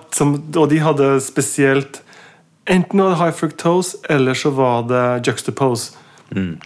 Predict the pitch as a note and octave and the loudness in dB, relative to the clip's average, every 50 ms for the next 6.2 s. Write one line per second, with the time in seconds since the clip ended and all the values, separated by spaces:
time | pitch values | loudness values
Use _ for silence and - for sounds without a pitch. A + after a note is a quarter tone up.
0 | - - - - - - - C#3 B2+ B2 C#3+ C#3 A#2+ A#2 A2+ C3+ B2 A#2+ B2+ C#3 | -18 -18 -18 -16 -14 -4 -2 0 0 2 2 0 -2 0 0 0 2 2 2 2
1 | C#3 A#2 G#2 G#2+ A#2+ A2+ A2+ A2+ G#2 A#2+ A2+ G#2+ - - A2 G#2 - B2 B2+ A#2 | 2 0 -2 -4 -4 -4 -2 -2 -2 -4 -4 -4 -4 -6 -6 -4 -4 -6 -6 -6
2 | - - - - - - - - D3+ C#3 D#3 E3 E3+ - - - - D#3 C#3 B2+ | -10 -16 -20 -20 -20 -20 -4 -2 0 2 2 0 0 -2 -6 -4 -2 0 0 2
3 | B2 C#3+ F#3 F#3+ F3 - E3+ D3 B2 A#2 C3 F3 F3+ C#3+ - - C#3 C3 C3+ C3 | 2 2 2 2 2 2 0 2 2 2 2 2 0 -2 -2 -2 -2 0 0 0
4 | B2 B2+ C#3 C#3 C3+ C3 B2 A#2+ C#3 B2 A#2 A#2 B2+ C3 - - C3 C3 C3 B2+ | 0 0 -2 -2 -2 -2 -2 -2 -2 -2 -2 -2 -4 -4 -4 -4 -4 -2 -2 -2
5 | C3 C#3 C#3 - - G3+ F#3 C3 G#2+ F#2 - - _ _ _ - - - - F2 | -2 -2 -2 0 2 2 2 2 -2 -6 -10 -16 _ _ _ -20 -20 -16 -12 -10
6 | F#2 A#2 C3 | -8 -6 -6